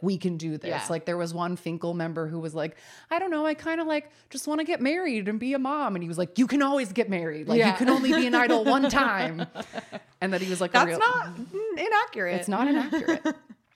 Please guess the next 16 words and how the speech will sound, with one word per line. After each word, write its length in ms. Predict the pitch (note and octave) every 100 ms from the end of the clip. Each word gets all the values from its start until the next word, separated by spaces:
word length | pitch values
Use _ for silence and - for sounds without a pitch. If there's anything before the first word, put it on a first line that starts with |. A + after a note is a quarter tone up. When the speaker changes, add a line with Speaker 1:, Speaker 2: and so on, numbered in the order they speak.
| _ - _ G#3
Speaker 1:
Um, 420 | G3 G3 G3 G3+ - - -
he 180 | - C4
received 480 | C#4+ C#4+ C#4 C#4 -
a 100 | G#3+
Popular 480 | - G3+ G#3 G3+
Culture 400 | G3+ G3 F#3 G3+
and 180 | F#3+ F3+ -
Arts 260 | D#3+ D#3+ -
Award 500 | A3+ A3+ A#3+ B3 A3+
from 280 | - E3 D#3+
the 80 | D#3
president 720 | - D3+ E3 F3 G#3+ A#3 -
in 140 | F3+ F3+
two 160 | E3+
thousand 380 | D#3 C#3+ C#3 C#3+
fifteen. 800 | - C#3+ - A3+ A#3+ D#3+ F3+